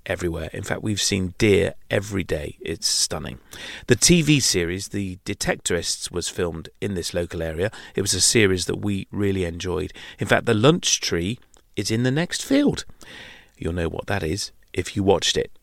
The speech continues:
To this week's episode, I saw an article published online yesterday by my friend and recent guest of the podcast, Paul Kirby, A K A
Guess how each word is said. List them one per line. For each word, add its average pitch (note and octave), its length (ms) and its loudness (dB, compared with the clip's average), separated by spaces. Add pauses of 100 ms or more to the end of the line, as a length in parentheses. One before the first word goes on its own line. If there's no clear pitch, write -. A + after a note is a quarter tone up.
(360)
To D#3 120 4
this G#3 260 8
week's D#3 240 6
episode, F2 520 0 (360)
I C3 100 2
saw G3+ 240 8
an F3 60 4
article D3 540 0 (220)
published A2 360 -4
online G2 480 -2
yesterday F#2 680 -2 (480)
by F2 340 -2
my G2 200 0
friend F2+ 420 -4
and F2+ 160 -8
recent F#2+ 340 -2
guest G#2 300 2
of E2 60 0
the D#2+ 60 -6
podcast, F2 600 -4
Paul A2 240 2
Kirby, G#2 500 4 (320)
A D3+ 200 6
K A#2 280 2
A G2 200 0